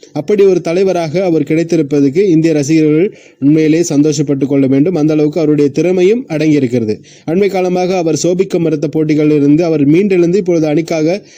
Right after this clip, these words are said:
தங்களுடைய ஓட்டங்களையும் குவித்து வருகிறார். அந்த நியூசிலாந்து அணி தொடரிலும் மிக சிறப்பாக செய்து கொண்டிருக்கிறார். எதிர்வரும் ட்வென்டி ட்வென்டி போட்டிகளுக்கும் அவர் சிறப்பாக செயல்படுவார், உலகின போட்டிகளுக்கும் என்பதில் எந்த மாற்று கருத்தும் இல்லை. இவருடைய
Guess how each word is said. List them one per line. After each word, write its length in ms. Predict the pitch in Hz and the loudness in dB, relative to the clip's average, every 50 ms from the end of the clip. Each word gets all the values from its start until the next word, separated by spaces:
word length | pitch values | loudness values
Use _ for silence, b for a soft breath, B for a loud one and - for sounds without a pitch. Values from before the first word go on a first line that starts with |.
| B B | B B
தங்களுடைய 340 | B 156 160 160 156 156 160 | B -2 0 0 2 2 2
ஓட்டங்களையும் 580 | 190 214 202 233 202 190 175 170 170 202 220 | 2 0 0 0 0 0 2 2 2 0 0
குவித்து 340 | - - 170 175 190 180 185 | 0 0 0 0 0 0 0
வருகிறார். 300 | 170 165 156 151 165 180 | 0 2 2 2 0 0
அந்த 140 | 196 175 156 | 0 0 2
நியூசிலாந்து 440 | 151 160 165 156 165 165 156 151 147 | 2 2 2 2 0 0 0 0 0
அணி 140 | 139 143 139 | 2 0 0
தொடரிலும் 520 | 139 139 135 139 131 127 123 143 196 220 | 0 0 0 0 2 2 2 2 0 0
மிக 180 | 180 165 185 185 | 0 0 0 0
சிறப்பாக 380 | 190 175 160 143 147 151 165 | -2 -4 -4 -4 -4 -4 -2
செய்து 200 | 156 156 143 143 | 0 0 2 2
கொண்டிருக்கிறார். 500 | 131 131 120 117 113 107 110 107 95 - - B B B B B B | 2 0 0 0 -2 -2 -4 -6 -6 -8 -12 B B B B B B
எதிர்வரும் 380 | B 143 156 165 170 175 170 165 147 | B -2 0 2 2 0 0 -2 -2
ட்வென்டி 200 | 170 175 190 190 | 0 0 0 0
ட்வென்டி 220 | 180 196 190 185 175 | 0 0 0 0 0
போட்டிகளுக்கும் 640 | 170 170 165 156 156 156 156 151 143 175 202 214 - - | 0 0 0 0 0 0 0 0 0 -2 -4 -4 -6 -8
அவர் 300 | - 143 147 151 147 147 | -4 -2 0 0 0 -2
சிறப்பாக 580 | - 151 151 160 156 165 165 160 165 156 156 151 | -2 -2 -4 -2 -2 -4 -4 -4 -4 -2 0 0
செயல்படுவார், 440 | 156 147 160 151 143 147 156 156 | 0 0 0 0 0 0 0 2
உலகின 320 | 143 147 151 147 139 143 139 | 2 2 2 2 0 0 0
போட்டிகளுக்கும் 580 | 131 135 131 135 135 131 123 - 180 196 202 - B B B B B | 0 0 0 0 0 0 0 -2 -2 -4 -4 -6 B B B B B
என்பதில் 440 | B 139 156 160 156 156 180 214 196 | B 0 2 2 2 2 2 2 2
எந்த 280 | 160 156 165 170 165 156 | 0 0 0 0 0 -2
மாற்று 200 | 151 147 165 143 | -2 -2 -2 -2
கருத்தும் 320 | 151 147 143 139 147 143 | -2 -2 -2 0 2 2
இல்லை. 220 | 139 139 170 214 202 | 2 2 2 2 2
இவருடைய 340 | 175 165 156 156 151 147 | 2 2 2 2 0 0